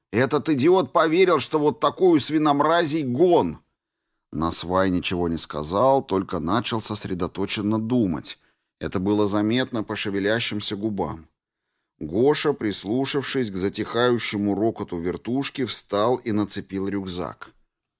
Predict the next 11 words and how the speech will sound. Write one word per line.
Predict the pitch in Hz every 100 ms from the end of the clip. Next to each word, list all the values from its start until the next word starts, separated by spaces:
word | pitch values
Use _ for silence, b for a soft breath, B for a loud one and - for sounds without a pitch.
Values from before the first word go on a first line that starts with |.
| _ _ _
Плохо, | 80 95 104 -
конечно, | 92 104 104 - 92
что | - 92
на | 95
периметре | 95 104 117 113 98 101 95
чёрт-те | - 120 107 - 107
что | - 135
творится | - 101 139 139 110
и | 110
связи | - 135 117 85
нет. | 85 73 64